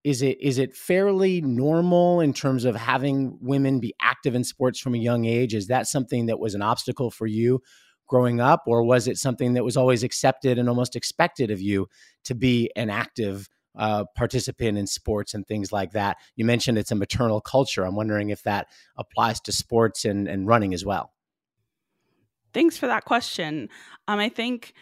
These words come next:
Speaker 2: for me, I feel like I always had a lot of access to sport, but I think there was a privilege, of course, in having my dad be directly coaching, um, women's sport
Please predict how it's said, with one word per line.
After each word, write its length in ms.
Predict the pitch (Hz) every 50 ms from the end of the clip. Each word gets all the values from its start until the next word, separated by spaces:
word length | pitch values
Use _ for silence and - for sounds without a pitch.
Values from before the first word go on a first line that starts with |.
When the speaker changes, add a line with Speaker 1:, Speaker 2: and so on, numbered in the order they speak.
| _ _ _ _ _ _ _ _ _ _ _
Speaker 2:
for 220 | - - 254 240
me, 520 | 240 240 277 311 302 254 220 208 202 190
I 180 | 170 - 180 196
feel 240 | 214 - - 190 185
like 200 | 185 175 165 -
I 100 | 165 -
always 260 | - 170 165 175 185
had 180 | - - 170 165
a 60 | 147
lot 200 | 165 151 - 180
of 80 | - -
access 380 | - 170 165 - - 170 - -
to 120 | - 180
sport, 400 | - - - - 147 170 185 -
but 120 | 202 190 175
I 80 | 196
think 240 | - - 160 180 180
there 120 | 180 160
was 220 | 160 156 156 151 190
a 40 | 175
privilege, 460 | - - 208 180 160 165 151 156 190
of 120 | 180 -
course, 280 | - 185 165 165 175 -
in 100 | - 190
having 340 | 180 170 165 165 165 175 165
my 100 | 151 156
dad 440 | 160 - 165 156 151 151 156 170 - - _ _
be 180 | - 196 180 170
directly 460 | - - 156 147 160 - - 170 160
coaching, 640 | - - 202 185 - - 175 170 170 170 170 160 -
um, 240 | - 160 156 151
women's 360 | 131 156 185 180 160 175 - -
sport 380 | - - 175 160 131 131 -